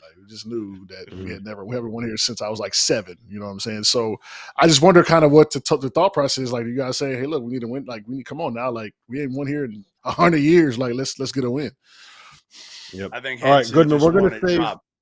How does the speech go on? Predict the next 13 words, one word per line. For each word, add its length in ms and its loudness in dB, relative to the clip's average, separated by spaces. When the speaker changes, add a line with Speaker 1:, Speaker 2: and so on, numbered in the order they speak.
Speaker 3:
I, 240 -8
I 40 -4
think 180 -6
Henson 460 -6
wanted 460 -4
our 120 -8
producer 440 -12
Dagan 400 -6
to 60 -12
put 320 -12
John 360 -4
Henson's 580 -12
record 600 -8